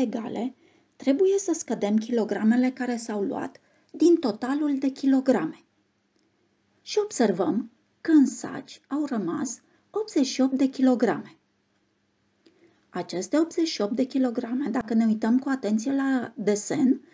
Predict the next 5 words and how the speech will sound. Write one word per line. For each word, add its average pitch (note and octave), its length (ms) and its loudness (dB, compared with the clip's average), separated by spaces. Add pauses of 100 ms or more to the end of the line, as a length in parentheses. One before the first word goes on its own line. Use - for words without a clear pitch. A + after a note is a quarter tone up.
(220)
reprezintă A#3+ 920 -2 (180)
cele D4+ 420 2
patru A4 400 -4
segmente B3+ 800 0
egale. A3 600 -2